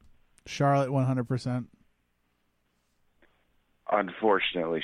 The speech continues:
Speaker 2: Charlotte picks up the win.
Speaker 1: <laughs> I really think Ruby Riott will be W W E champion bef-,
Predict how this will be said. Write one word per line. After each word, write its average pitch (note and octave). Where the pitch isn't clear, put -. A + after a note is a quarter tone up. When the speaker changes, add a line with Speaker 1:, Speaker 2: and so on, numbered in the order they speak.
Speaker 2:
Charlotte E2
picks -
up D2+
the D#2+
win. D#2
Speaker 1:
<laughs> -
I G3
really G#3
think G3+
Ruby F#3
Riott E3+
will D#3
be D#3
W D3+
W D3+
E -
champion D3
bef-, D#3+